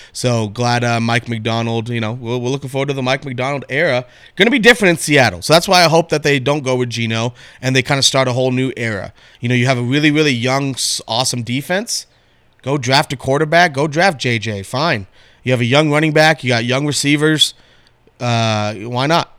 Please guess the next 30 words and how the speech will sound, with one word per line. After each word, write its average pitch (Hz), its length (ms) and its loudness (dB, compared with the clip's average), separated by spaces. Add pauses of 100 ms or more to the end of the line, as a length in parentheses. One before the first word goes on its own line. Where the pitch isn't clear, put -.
(120)
So 104 300 -10 (160)
we'll 139 140 -14
see 175 140 -10
how 165 160 -2
it 156 60 -8
goes. 135 220 -2 (280)
Big, 156 200 -4
big, 170 160 0
big 175 160 -2
stuff 165 240 0
coming. 139 320 -2
But, 117 240 -2 (460)
yeah, 170 180 8
Ru-, 165 80 6
hey, 170 220 8
Russ, 135 260 4
stay 156 180 4
on 170 120 2
that 160 100 4
treadmill, 123 340 4
bud. 101 360 -6
Stay - 180 -4
on 147 120 0
that 143 100 2
treadmill. 98 360 -4 (1040)
Uh, 120 280 0
pleasure 175 320 6
as 190 120 6
always, 190 320 8
B. 165 240 4